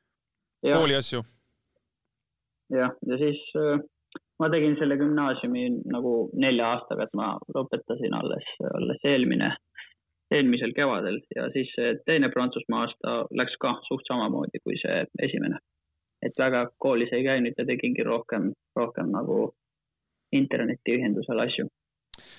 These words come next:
Speaker 2: No tänaseks, äh, nii nagu ma rääkisin, sa oled, äh, Soome valitsev grupisõidumeister, sul on väga kihvt, mul on see Ampleri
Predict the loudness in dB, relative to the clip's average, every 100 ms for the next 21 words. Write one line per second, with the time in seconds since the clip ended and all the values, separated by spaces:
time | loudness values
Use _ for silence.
0 | -20 _ _ _ _ -4 0 2 2 0
1 | 0 0 2 2 0 0 0 2 2 0
2 | -4 -2 0 0 -2 -2 0 2 2 0
3 | 0 2 4 4 2 0 -4 _ _ -2
4 | 2 2 0 -6 -2 -2 -2 -2 -2 -2
5 | 0 -2 -2 -2 -4 -4 -4 -4 -4 -6
6 | -4 -2 -2 -2 -6 -8 -10 -6 -2 0
7 | 0 0 0 2